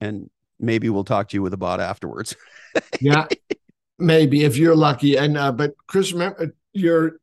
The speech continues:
Speaker 2: <clears throat> your point about these, uh, great companies, you said, but sometimes their, some of their behaviors can be smelly, like a carp, the Customer Alienation and Revenue Prevention Department.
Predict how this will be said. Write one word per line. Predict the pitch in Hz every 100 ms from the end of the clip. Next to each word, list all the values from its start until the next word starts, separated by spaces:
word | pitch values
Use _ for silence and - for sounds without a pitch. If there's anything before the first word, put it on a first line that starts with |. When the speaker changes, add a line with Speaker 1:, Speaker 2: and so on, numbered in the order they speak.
| -
Speaker 2:
<clears throat> | - 180 143
your | 110 131
point | 131 190 185
about | 165 156
these, | 156 143 123 - _
uh, | 127 127 120 113 113 - _ _ _ 104 _ _ _ _ 131
great | 131 165 160
companies, | 160 151 139 135 123
you | 120
said, | - 127 120
but | 123
sometimes | 151 160 156 139 117
their, | 143 131 -
some | - 147 151
of | 120
their | 139
behaviors | 113 110 147 151 139 127
can | - 120
be | 110
smelly, | - - 147 139 117
like | 107 110 98
a |
carp, | - - 143 107 _ -
the | 110 104 _ _ _ -
Customer | 135 131 - 131 135 123
Alienation | 139 143 139 131 135 135 - 143
and | 120 117
Revenue | 135 131 135 131
Prevention | 127 113 135 123 120
Department. | 107 98 120 104 101